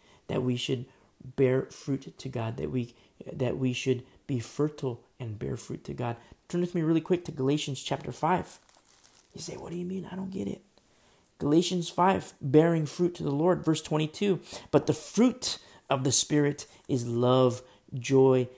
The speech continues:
peace, long-suffering, kindness, goodness, faithfulness, gentleness, self-control.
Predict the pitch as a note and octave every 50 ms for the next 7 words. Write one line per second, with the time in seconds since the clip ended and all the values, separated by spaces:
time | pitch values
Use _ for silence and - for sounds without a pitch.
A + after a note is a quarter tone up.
0 | _ _ _ - - - C3+ B2+ B2+ A#2+ - - - - - - - - B2+ C3
1 | B2+ B2+ - - - C3 B2 - - - C3 B2+ - - - _ _ - - C3
2 | C3 C3 C3 B2+ B2+ B2+ B2 - - - - - _ - C3+ C3 C#3+ C#3 C3+ C3+
3 | C3 C3 B2 B2 - - - - - - - - - - - - D3 C#3 D#3 E3
4 | D#3+ - - - D#3+ D#3+ D#3 D3+ D#3 D#3 D3+ D3 - - - - _ - C#3 B2+
5 | C3+ C#3 C#3+ D3+ C#3+ - D3+ C#3 C3+ C3+ C3 B2+ - - - - - - C#3+ C3
6 | C3+ C3 - - C#3+ C3 A#2+ - - - C3+ C3 C3+ C3+ C3 C3